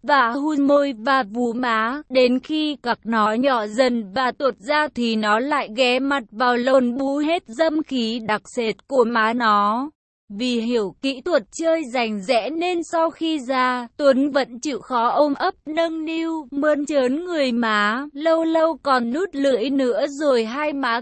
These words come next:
con ôm nhau ngủ. Sáng hôm sau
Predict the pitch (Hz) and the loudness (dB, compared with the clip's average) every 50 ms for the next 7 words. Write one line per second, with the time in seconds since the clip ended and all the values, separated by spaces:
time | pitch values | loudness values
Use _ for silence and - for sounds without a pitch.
0 | 240 - - 320 330 320 311 - - 311 349 349 320 330 330 339 330 320 311 294 | -4 -4 -2 -2 0 0 -2 -2 0 2 2 2 0 -2 0 0 2 2 2 2
1 | 294 294 285 247 214 180 160 139 135 - - - - 269 247 254 269 277 320 339 | 0 0 0 2 0 0 -2 -6 -10 -16 -12 -4 0 0 2 2 0 -2 0 0
2 | 339 311 302 269 - 302 285 285 277 277 269 269 262 | 0 0 -2 -4 -2 2 2 4 4 2 2 0 -2